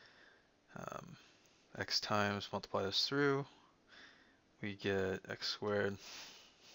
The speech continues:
plus two x, switch the signs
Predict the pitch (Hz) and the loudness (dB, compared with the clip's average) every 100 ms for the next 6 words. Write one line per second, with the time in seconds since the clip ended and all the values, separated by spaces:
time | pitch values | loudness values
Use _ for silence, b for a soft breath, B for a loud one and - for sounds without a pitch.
0 | B B B _ _ _ _ - b b | B B B _ _ _ _ -20 b b
1 | b b b _ _ - 104 - - 104 | b b b _ _ -4 -2 -2 -2 -2
2 | 98 92 - - - - - - 120 - | 0 2 2 0 0 -2 0 2 4 6
3 | - 107 110 104 104 104 - - | 4 4 4 4 2 0 -2 -2